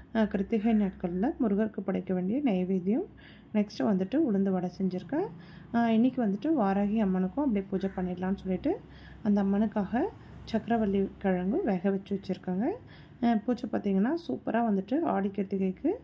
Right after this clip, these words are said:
ரொம்ப திருப்தியா அழகா இலை போட்டு, வாழை இலை போட்டு,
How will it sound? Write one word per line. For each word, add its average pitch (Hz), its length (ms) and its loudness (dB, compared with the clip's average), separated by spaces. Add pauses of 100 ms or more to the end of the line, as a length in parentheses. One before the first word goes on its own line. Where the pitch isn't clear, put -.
(340)
ரொம்ப 214 260 2
திருப்தியா 226 480 0
அழகா 254 460 2
இலை 214 320 2
போட்டு, 233 360 -4
வாழை 196 340 2
இலை 185 160 0
போட்டு, 196 380 -2